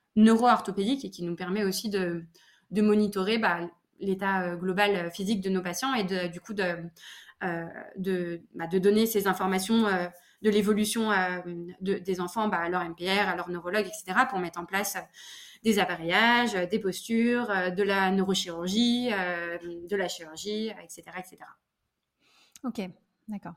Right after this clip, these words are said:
Speaker 2: Alors, euh, est-ce qu'on peut parler un petit peu de, de ton cabinet, de la création de ton cabinet qui s'appelle, euh, À pas de géant,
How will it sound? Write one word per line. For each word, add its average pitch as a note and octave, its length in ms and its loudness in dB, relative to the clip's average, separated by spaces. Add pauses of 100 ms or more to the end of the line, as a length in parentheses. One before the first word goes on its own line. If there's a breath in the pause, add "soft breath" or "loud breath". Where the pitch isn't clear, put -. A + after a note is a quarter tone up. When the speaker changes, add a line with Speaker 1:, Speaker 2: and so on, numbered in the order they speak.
(680 loud breath)
Speaker 2:
Alors, B3+ 240 4
euh, A#3+ 440 0
est-ce B3+ 140 -8
qu'on C#4+ 80 -8
peut E4 120 -2
parler C#4+ 240 2
un B3+ 100 0
petit B3 180 -10
peu C#4 140 -6
de, A3 240 -2
de G3+ 140 -2
ton A3 140 -2
cabinet, A3 380 4
de C#4 40 -2
la A3+ 100 0
création C#4 320 0
de B3 40 -4
ton A#3+ 140 -4 (160)
cabinet B3 500 0
qui - 120 -12
s'appelle, B3+ 640 2
euh, A3 200 0
À A3+ 100 -2
pas D4+ 180 6
de C4+ 100 6
géant, A3+ 480 4